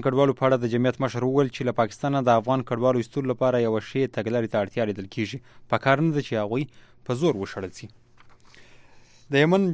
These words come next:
جمهور رئیس عبدالرب س-، منصور هادي د دوه اویا ساعتونو په اوربند راضي شوی دی او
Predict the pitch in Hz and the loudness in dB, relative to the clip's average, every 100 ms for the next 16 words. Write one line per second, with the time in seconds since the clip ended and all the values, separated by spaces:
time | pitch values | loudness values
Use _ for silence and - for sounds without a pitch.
0 | 147 160 165 151 147 143 143 - - - | 0 2 0 0 -2 -4 -6 -10 -10 -2
1 | 151 147 139 - 226 170 139 131 127 127 | 0 0 -6 -10 -8 -2 0 0 0 -2
2 | 120 170 139 123 123 147 143 127 131 123 | -2 -2 2 2 2 0 0 2 4 4
3 | 120 110 110 156 165 147 135 - - - | 2 -2 -4 2 4 4 2 -2 -20 -20
4 | - - 117 - 143 135 139 131 120 120 | -8 -2 -2 -2 -4 -4 -4 -6 -6 -2
5 | 117 113 117 107 104 107 139 113 104 101 | 0 0 -2 -2 -2 -4 -6 -6 -4 -6
6 | 101 - - - - - 107 | -8 -16 -20 -20 -14 -4 0